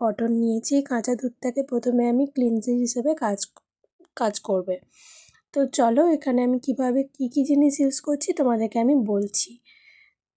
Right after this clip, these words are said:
এখানে আমি কাঁচা দুধ নিয়েছি। দুধ একটি চমৎকার প্রাকৃতিক ক্লিনজার হিসেবে কাজ করে। এটি ত্বকের গভীরে গিয়ে ময়লা, তেল এবং মেকআপ পরিষ্কার করতেও সাহায্য করে। কাঁচা দুধ যদি তোমরা নিয়মিত ব্যবহার করো, তোমাদের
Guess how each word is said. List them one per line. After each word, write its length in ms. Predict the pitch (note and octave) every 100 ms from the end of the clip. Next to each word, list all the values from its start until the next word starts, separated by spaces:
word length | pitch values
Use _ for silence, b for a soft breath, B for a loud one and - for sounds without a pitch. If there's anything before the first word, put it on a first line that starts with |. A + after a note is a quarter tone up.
| _ _ _ _ _ _ _ _ _ _ _ _ _ -
এখানে 360 | C4+ C#4+ C#4+
আমি 160 | D4+ D#4
কাঁচা 340 | D4+ B3 C4+ C4+
দুধ 200 | D4 D4+
নিয়েছি। 480 | C#4+ C4 A#3+ - D4
দুধ 240 | D4 C#4+
একটি 260 | C#4 A#3+ D4
চমৎকার 560 | C#4+ B3+ B3+ B3 C#4 C#4
প্রাকৃতিক 500 | B3+ A#3 C4+ C#4 C#4
ক্লিনজার 420 | C4+ B3 B3+ B3+
হিসেবে 380 | B3+ C4+ C4 C4
কাজ 300 | B3 A3 -
করে। 240 | A#3+ B3+
এটি 300 | D4 B3 C#4
ত্বকের 400 | C4+ C4 C#4 C#4
গভীরে 480 | C4+ B3 C4 C4 C4
গিয়ে 240 | C4 C#4+
ময়লা, 500 | C4+ A#3+ A#3 B3 C4
তেল 300 | C4 B3+ B3+
এবং 520 | C4+ A#3+ A#3+ C4+ C4
মেকআপ 340 | B3 A#3 - C4+ B3+
পরিষ্কার 400 | A3+ - C4+ B3+
করতেও 380 | C4+ C4+ C#4
সাহায্য 440 | C4 C4+ A3+ - C4+
করে। 320 | C4+ A3 D#4+ B B B -
কাঁচা 300 | B3+ A#3+ D4+
দুধ 260 | A#3 D4+ D4
যদি 280 | - D4+ D4
তোমরা 300 | C#4+ C#4 C#4+
নিয়মিত 640 | B3+ C4 C4+ C4+ C4 C#4 C#4 B B -
ব্যবহার 520 | A#3+ A3 C#4 C#4+ C#4
করো, 340 | C4+ B3 A3 C#4+
তোমাদের 460 | C4 B3+ A#3+ C4+